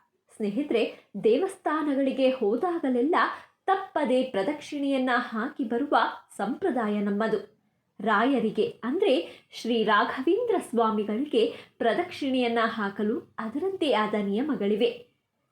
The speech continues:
ರಾಘವೇಂದ್ರ ಸ್ವಾಮಿಗೆ ಪ್ರದಕ್ಷಿಣೆಯನ್ನ ಹಾಕುವುದು ಹೇಗೆ? ರಾಯರಿಗೆ ಪ್ರದಕ್ಷಿಣೆ ಹಾಕುವುದರ ಪ್ರಯೋಜನಗಳೇನು? ಎಷ್ಟು ಬಾರಿ ರಾಯರಿಗೆ ಪ್ರದಕ್ಷಿಣೆಯನ್ನ ಹಾಕಬೇಕು ಎಂಬೆಲ್ಲ ವಿಷಯಗಳನ್ನ ಇವತ್ತಿನ ಈ ವಿಡಿಯೋದಲ್ಲಿ ತಿಳಿದುಕೊಳ್ಳೋಣ.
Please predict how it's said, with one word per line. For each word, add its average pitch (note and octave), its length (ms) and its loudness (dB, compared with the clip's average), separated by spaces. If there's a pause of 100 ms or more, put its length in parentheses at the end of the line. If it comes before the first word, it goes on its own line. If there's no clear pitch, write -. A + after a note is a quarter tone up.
(200)
ರಾಘವೇಂದ್ರ A#3 640 4 (140)
ಸ್ವಾಮಿಗೆ A3+ 580 2 (220)
ಪ್ರದಕ್ಷಿಣೆಯನ್ನ C4+ 880 0
ಹಾಕುವುದು A#3+ 800 0
ಹೇಗೆ? G#3 540 2 (440)
ರಾಯರಿಗೆ D4+ 600 2
ಪ್ರದಕ್ಷಿಣೆ D4 640 -2
ಹಾಕುವುದರ A#3+ 680 0
ಪ್ರಯೋಜನಗಳೇನು? A3+ 1300 0 (160)
ಎಷ್ಟು C#4+ 360 -2
ಬಾರಿ D4+ 380 0
ರಾಯರಿಗೆ C4+ 560 0
ಪ್ರದಕ್ಷಿಣೆಯನ್ನ C4+ 840 -2
ಹಾಕಬೇಕು A3 840 -2 (440)
ಎಂಬೆಲ್ಲ C#4+ 500 2
ವಿಷಯಗಳನ್ನ B3+ 560 0 (160)
ಇವತ್ತಿನ C4 400 -2
ಈ A3 60 0
ವಿಡಿಯೋದಲ್ಲಿ G#3 520 0
ತಿಳಿದುಕೊಳ್ಳೋಣ. G#3 640 0